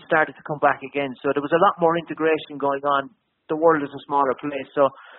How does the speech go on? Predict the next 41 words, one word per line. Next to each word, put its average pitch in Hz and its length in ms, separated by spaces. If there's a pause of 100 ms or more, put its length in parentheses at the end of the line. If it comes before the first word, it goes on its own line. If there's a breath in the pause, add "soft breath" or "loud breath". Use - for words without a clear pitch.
(160 loud breath)
I 202 80
think 247 240
that 180 160
benefited 175 480
our 170 160
country 180 480
as 170 160
well, 190 240
and 165 160
that 160 160
we 165 80
were 165 160
able 160 240
to 156 140 (100)
absorb, 165 560 (480)
uh, 143 80
what 151 160
was 151 160
in 165 80
those 151 160
other 151 240
cultures 156 320
and 139 240
bring 160 160
it 143 80
back 156 320
and 147 80
use 165 240
it 151 80
as 147 160
an 151 80
influence 160 560
in, 151 320
in 156 240
propelling 156 480
our 185 160
country 143 400
and 139 160
progressing 170 560
our 131 80
country, 143 400